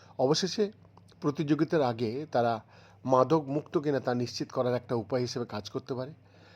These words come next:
ডায়াবেটিসে আক্রান্ত ব্যক্তিরা উপকৃত হতে পারেন, কারণ এই প্যাচগুলির ভবিষ্যতের সংস্করণগুলি ঐতিহ্যবাহী রক্তভিত্তিক পরীক্ষার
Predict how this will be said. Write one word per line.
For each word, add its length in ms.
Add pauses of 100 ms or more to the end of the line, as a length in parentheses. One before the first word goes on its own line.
(180)
ডায়াবেটিসে 500
আক্রান্ত 380
ব্যক্তিরা 380
উপকৃত 480
হতে 180
পারেন, 220
কারণ 360 (500)
এই 140
প্যাচগুলির 560
ভবিষ্যতের 640 (440)
সংস্করণগুলি 760
ঐতিহ্যবাহী 540
রক্তভিত্তিক 800
পরীক্ষার 380